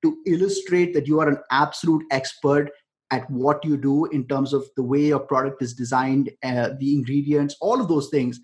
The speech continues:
focus in on that. Point number three is that we root for people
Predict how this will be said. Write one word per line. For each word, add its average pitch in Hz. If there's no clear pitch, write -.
focus 139
in 127
on 113
that. 110
Point 196
number 208
three 220
is 185
that 151
we 175
root 185
for 208
people 151